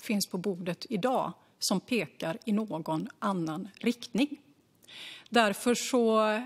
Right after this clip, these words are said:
välkomnar jag, som jag också har sagt, eh, en K U-granskning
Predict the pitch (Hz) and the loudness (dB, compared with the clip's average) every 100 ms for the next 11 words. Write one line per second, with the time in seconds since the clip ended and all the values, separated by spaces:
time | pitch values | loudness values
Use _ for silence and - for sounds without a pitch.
0 | - 233 294 190 - 196 269 226 - 202 | -2 4 4 2 -2 0 2 0 0 -2
1 | - - 190 - 349 - - - - _ | 0 -2 0 0 0 -4 -18 -18 -20 _
2 | - - - - _ - 196 202 202 - | -20 -20 -20 -20 _ -6 -4 -4 -4 0
3 | 202 - 220 175 175 170 185 - 269 277 | 0 2 2 2 0 -2 0 2 4 2